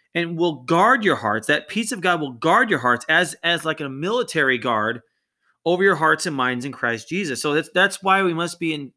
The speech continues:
in, in union, in spiritual union with him. He is who we are supposed to be. He, he is who we're supposed to be in. And then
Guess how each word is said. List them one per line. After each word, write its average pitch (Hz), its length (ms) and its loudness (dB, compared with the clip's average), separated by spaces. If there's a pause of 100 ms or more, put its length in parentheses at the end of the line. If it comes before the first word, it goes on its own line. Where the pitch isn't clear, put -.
in, 143 280 -12 (420)
in 139 260 -6
union, 147 800 0
in 139 80 -10
spiritual 190 520 -2
union 151 420 -4
with 127 180 -8
him. 151 380 -8 (1160)
He 233 260 2
is 254 200 2
who 190 200 2
we 156 160 2
are 139 100 -2
supposed - 360 -8
to 127 60 -10
be. 107 320 -8 (800)
He, 220 360 2 (120)
he 262 420 0
is 156 180 2
who 185 180 2
we're 180 120 4
supposed 165 300 -4
to 156 80 -4
be 147 160 0
in. 151 500 -2 (1300)
And 135 100 -2
then 196 400 4